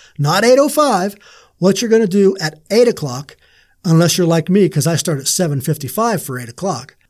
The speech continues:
So that way you know exactly what's going on. And, and try that starting right now. Uh, I don't want you to wait, because this right here is gonna change your life.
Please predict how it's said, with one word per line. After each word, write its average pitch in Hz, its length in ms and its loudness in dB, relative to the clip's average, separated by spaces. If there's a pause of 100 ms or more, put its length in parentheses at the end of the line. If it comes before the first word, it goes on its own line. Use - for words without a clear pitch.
(220)
So 170 340 2 (220)
that 214 180 -2
way 208 160 0
you 185 180 0
know 196 60 2
exactly 202 420 -2
what's 190 160 -2
going 165 200 -4
on. 131 120 -12
And, 165 160 -2
and 185 240 -2
try 233 240 -2
that - 220 -6
starting 170 340 -2
right 208 180 -2
now. 160 280 -8 (200)
Uh, 139 300 -4
I 151 80 -2
don't 185 120 0
want 202 140 -2
you 208 60 -4
to 202 60 0
wait, 170 320 -4 (180)
because 151 300 -2
this 208 240 -2
right 247 160 -4
here 220 100 0
is 147 80 -4
gonna 160 120 -2
change 160 340 -2
your 131 80 -8
life. - 340 -16